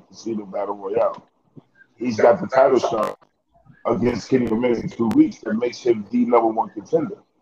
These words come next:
So that would make Kenny Omega number two. So in order for that to happen,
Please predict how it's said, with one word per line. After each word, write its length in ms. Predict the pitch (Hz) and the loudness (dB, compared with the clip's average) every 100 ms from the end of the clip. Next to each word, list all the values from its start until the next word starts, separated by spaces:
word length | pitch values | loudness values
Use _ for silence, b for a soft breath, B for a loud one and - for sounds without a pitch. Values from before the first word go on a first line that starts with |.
| _ _ _ | _ _ _
So 180 | 117 | 2
that 160 | 117 117 | 6 8
would 140 | 120 | 6
make 280 | 113 117 - | 6 4 2
Kenny 300 | - 123 131 | -4 0 4
Omega 380 | 135 120 113 110 | 4 6 4 4
number 280 | 107 104 101 | 2 0 -2
two. 380 | - 170 110 101 | 4 4 4 -2
So 240 | - 104 | 0 2
in 100 | 101 | 4
order 220 | 107 107 | 4 2
for 160 | 104 104 | -4 -2
that 220 | 101 - | -2 -2
to 100 | 104 | -2
happen, 440 | - 143 123 113 | 4 4 4 -2